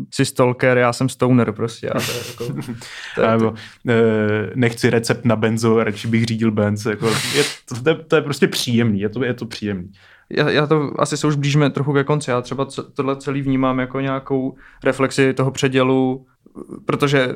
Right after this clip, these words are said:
Speaker 1: oni všichni pochází, že jo, z té vesnice, mis-, nebo
Speaker 2: Mhm.
Speaker 1: městečka Hradec nad Svitavou, často to ve svých minulých textech zmiňovali,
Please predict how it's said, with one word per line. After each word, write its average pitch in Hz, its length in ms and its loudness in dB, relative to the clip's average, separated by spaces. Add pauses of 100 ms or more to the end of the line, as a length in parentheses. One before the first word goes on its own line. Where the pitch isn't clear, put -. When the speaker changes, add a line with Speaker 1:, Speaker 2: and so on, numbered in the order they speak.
Speaker 1:
oni 135 400 2
všichni 135 260 2
pochází, 131 360 2
že 135 80 2
jo, 131 60 2
z - 60 -10
té 123 100 0
vesnice, 139 480 2
mis-, 131 240 -2
nebo 120 280 2 (140)
Speaker 2:
Mhm. 131 280 -2
Speaker 1:
městečka 127 560 4
Hradec 127 300 4
nad 117 100 4
Svitavou, 139 480 2
často 127 280 -4
to 123 140 0
ve 123 100 0
svých 123 220 -4
minulých 123 320 4
textech 131 340 -4
zmiňovali, 123 520 2